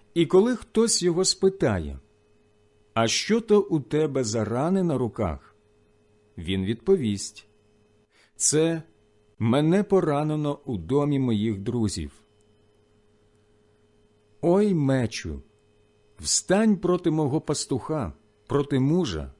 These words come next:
спільника мого», каже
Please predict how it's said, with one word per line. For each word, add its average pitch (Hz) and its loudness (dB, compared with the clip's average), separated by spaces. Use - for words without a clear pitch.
спільника 143 -2
мого», 123 -2
каже 147 -2